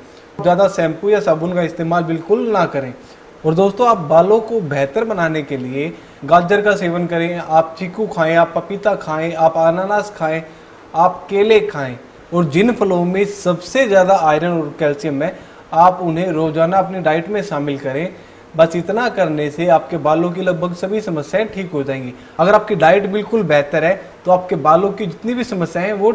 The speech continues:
ठीक हो जाएंगी। सेवेंटी से एटी परसेंट इफेक्ट पड़ता है जब आपकी डाइट कम है, यानी जो डाइट आप ले रहे हो उसके अंदर न्यूट्रिशन कम है,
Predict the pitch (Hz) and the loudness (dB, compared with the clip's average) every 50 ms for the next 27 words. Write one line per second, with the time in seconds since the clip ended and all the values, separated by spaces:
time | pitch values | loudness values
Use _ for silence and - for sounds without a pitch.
0 | 220 - - 247 233 185 160 151 139 135 143 135 127 127 123 - - - - - | 0 -4 -4 -4 -4 -2 -2 -4 -2 -2 -2 -4 -4 -8 -12 -14 -18 -20 -20 -20
1 | - - - - - - 175 165 170 185 196 190 254 240 226 269 247 226 196 196 | -20 -20 -20 -18 -4 2 4 4 4 4 0 -2 -4 -2 0 -2 0 0 0 -2
2 | 202 - 269 262 - - 180 - 214 208 214 208 - - 180 170 175 196 202 196 | -2 -2 -2 0 0 0 0 2 0 0 0 -2 -6 -8 -8 0 2 2 0 0
3 | - - - 180 165 151 - 170 160 170 190 190 175 175 185 180 185 - 190 151 | -2 -2 -2 -2 -2 0 0 2 4 4 4 2 2 2 0 0 0 -2 -4 -2
4 | 165 175 185 180 - - - 202 196 175 151 139 127 117 - - - - - - | 0 0 0 -2 -4 -8 -2 0 0 2 2 -2 -4 -6 -12 -18 -20 -20 -16 -4
5 | - 165 175 185 202 208 180 165 190 185 160 160 160 180 214 208 220 208 196 196 | 2 2 4 4 4 2 2 2 0 2 4 4 6 6 6 6 4 4 4 2
6 | 185 180 180 170 160 156 170 190 190 196 185 - - 214 202 196 185 196 190 185 | -2 0 2 2 2 2 2 0 -2 -4 -6 -4 -2 0 0 0 0 0 0 -2
7 | 185 180 190 202 - - 202 190 165 - 190 208 220 202 175 170 196 - | -2 -2 -2 -4 -2 -2 -4 -4 -4 -2 -2 0 0 0 0 -2 -2 -2